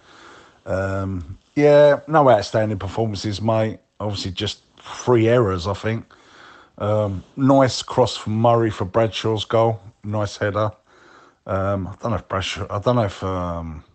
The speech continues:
I don't know if Wallace was injured or, or that number eighteen was just, like, giving him nightmares. Or that, you know, I don't, I don't know if that's why they brought Danny Mack on, but, but, um, but yeah,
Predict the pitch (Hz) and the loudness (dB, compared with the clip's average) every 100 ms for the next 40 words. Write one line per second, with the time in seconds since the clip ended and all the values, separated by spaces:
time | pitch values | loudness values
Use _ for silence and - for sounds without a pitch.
0 | - - _ _ _ _ _ 135 127 101 | -20 -20 _ _ _ _ _ -2 -2 0
1 | 110 104 104 90 123 131 123 117 110 104 | 0 0 -4 -2 0 2 2 2 2 0
2 | 101 98 98 95 101 98 98 101 90 104 | -2 -4 -4 -4 -4 -4 0 0 -2 -4
3 | 101 92 - 92 - 92 92 87 - 95 | -4 -6 -6 -8 -6 -4 -6 -6 -8 -6
4 | 95 90 95 98 85 90 90 87 - 87 | -4 -4 -4 -6 -6 -8 -8 -8 -12 -16
5 | - 78 95 - - 92 87 82 87 92 | -14 -12 -12 -12 -14 -10 -8 -8 -8 -10
6 | 87 - 95 - 92 87 85 90 92 - | -10 -12 -16 -12 -12 -10 -10 -12 -14 -12
7 | 98 80 - 90 90 85 92 78 - 92 | -12 -12 -10 -8 -8 -8 -12 -12 -10 -8
8 | 92 98 92 - 90 85 92 95 90 - | -6 -8 -10 -10 -10 -10 -10 -8 -8 -12
9 | _ - - - - - - _ _ _ | _ -20 -20 -20 -20 -20 -20 _ _ _
10 | _ _ _ _ _ 117 113 113 117 117 | _ _ _ _ _ 0 2 2 2 4
11 | 120 120 120 123 117 104 - - - 87 | 6 4 4 2 -2 -6 -12 -14 -12 -8
12 | 85 82 | -6 -6